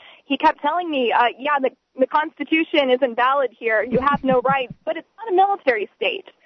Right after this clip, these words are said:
We do not live in a military state. Um, we're just doing what we need to do to protect everyone. Uh,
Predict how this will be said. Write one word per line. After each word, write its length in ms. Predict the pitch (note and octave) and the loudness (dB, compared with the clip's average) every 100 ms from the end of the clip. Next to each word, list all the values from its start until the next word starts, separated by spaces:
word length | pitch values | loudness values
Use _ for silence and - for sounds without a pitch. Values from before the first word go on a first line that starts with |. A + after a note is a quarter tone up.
| _ - | _ -4
We 80 | |
do 100 | - | 0
not 220 | D4+ E4 E4 | 2 2 0
live 120 | E4 | 0
in 60 | D#4+ | 2
a 40 | |
military 580 | C#4+ D4+ D4+ D#4 D4 D4 _ | 2 2 0 0 -2 -4 _
state. 420 | C#4+ C#4+ C#4+ C4 - _ _ - | 0 2 -2 -10 -20 _ _ -12
Um, 380 | - A#3+ A#3+ A3+ | -6 -2 -2 2
we're 140 | B3 B3+ | 2 2
just 260 | D4+ D4 _ | 2 -2 _
doing 420 | D4 D4+ D4 D4 | 0 2 2 2
what 180 | C#4+ C#4+ | 2 2
we 100 | C#4+ | 0
need 220 | C#4 C#4 | -4 -4
to 80 | C4 | -6
do 420 | A#3 C4+ C#4 C#4 C#4 | 0 4 4 4 0
to 240 | C4 B3 B3 | -2 -2 -4
protect 400 | - B3 C4 B3+ | -6 0 0 0
everyone. 760 | B3+ B3 A#3+ B3 A#3+ A#3+ A#3+ A#3+ _ _ _ | -4 -2 -2 0 0 -2 -2 -8 _ _ _
Uh, 260 | A3+ A3+ G#3+ | 0 0 0